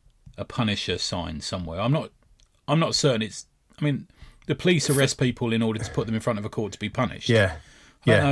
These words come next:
Speaker 1: know.
Speaker 2: I, for me, I, I wouldn't, I wouldn't really want a Punisher symbol, like, on, if a, if a,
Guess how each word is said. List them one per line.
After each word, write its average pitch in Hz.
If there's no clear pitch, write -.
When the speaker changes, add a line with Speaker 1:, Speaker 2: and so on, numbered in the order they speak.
Speaker 1:
know. 113
Speaker 2:
I, 139
for -
me, 143
I, 131
I 131
wouldn't, 131
I 135
wouldn't 135
really 127
want 120
a 104
Punisher 113
symbol, 104
like, 101
on, 104
if 139
a, 180
if 147
a, 170